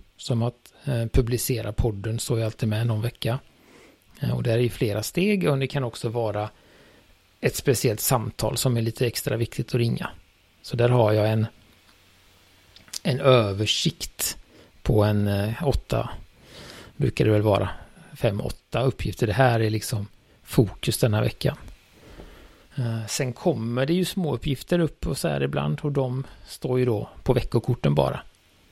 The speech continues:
Eh, om det kommer något då. Och då förbereder jag också alla veckokorten.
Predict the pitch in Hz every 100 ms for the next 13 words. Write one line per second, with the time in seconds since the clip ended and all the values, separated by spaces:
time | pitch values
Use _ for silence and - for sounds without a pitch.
0 | _ _ _ _ - 117 107 107 110 110
1 | 113 113 - 101 107 110 - 120 - 127
2 | 131 117 147 113 113 110 113 123 - -
3 | 120 - - - - - - 107 101 -
4 | 131 - - 131